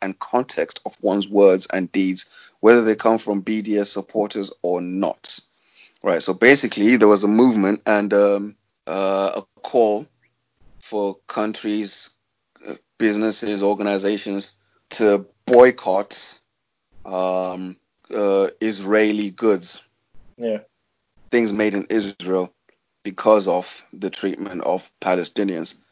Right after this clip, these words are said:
Speaker 1: And the Israeli government moved to make this A, illegal, and B, anti-Semitic. You know, for, and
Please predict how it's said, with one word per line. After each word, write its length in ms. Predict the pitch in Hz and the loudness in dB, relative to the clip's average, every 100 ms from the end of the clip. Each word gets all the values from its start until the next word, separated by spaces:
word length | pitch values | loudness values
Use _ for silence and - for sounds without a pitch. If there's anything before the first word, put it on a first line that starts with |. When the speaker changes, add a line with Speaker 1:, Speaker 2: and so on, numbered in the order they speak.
| _ _ - | _ _ 0
Speaker 1:
And 360 | 107 101 101 98 | 4 4 4 2
the 100 | - | 0
Israeli 420 | 107 117 110 104 | 2 4 4 2
government 600 | 90 104 101 95 98 98 | 4 4 4 -2 -6 -6
moved 340 | 107 110 98 | -4 -4 -4
to 80 | - | -6
make 240 | 101 101 - | -4 -4 -6
this 200 | 95 - - | -10 0 6
A, 180 | 120 107 | 6 4
illegal, 720 | 104 90 110 117 95 92 98 - | -2 -2 0 0 0 -4 -4 -6
and 240 | 92 87 | -6 -4
B, 340 | 107 101 104 _ _ | -2 -2 -4 _ _
anti-Semitic. 760 | 104 98 - 101 104 82 - _ _ _ _ _ 104 | -6 -6 -8 -4 -4 -6 -12 _ _ _ _ _ -6
You 120 | 98 | -4
know, 120 | 95 | -4
for, 220 | - 92 - - | -6 -4 -2 0
and 200 | 131 - | 0 -2